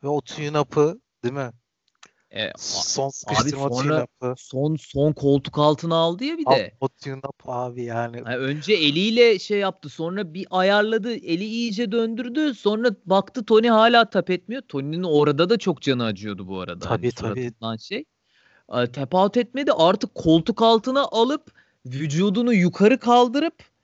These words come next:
Speaker 2: bükmeye başladı dirseği. Tersten bükülmeye başladı dirsek, şey çıktı. Dirseğin içinden böyle kemik çıktı deriye.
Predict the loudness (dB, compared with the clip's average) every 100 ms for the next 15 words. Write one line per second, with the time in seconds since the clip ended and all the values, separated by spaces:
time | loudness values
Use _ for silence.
0 | _ _ _ _ _ -10 -8 -4 2 4
1 | 6 4 2 0 -4 -2 -2 -6 -6 -8
2 | -6 -4 -4 -4 -2 -2 -2 -6 -8 -8
3 | -6 -6 -6 -8 -10 -8 -8 -8 -6 -6
4 | -4 2 2 0 -8 -6 -4 -4 -6 _
5 | _ _ _ _ _ _ _ -6 -4 -4
6 | -2 -2 -2 -8 -6 -2 2 2 4 4
7 | 4 0 _ 0 4 4 2 -2 -2 -2
8 | 0 0 4 4 6 6 4 2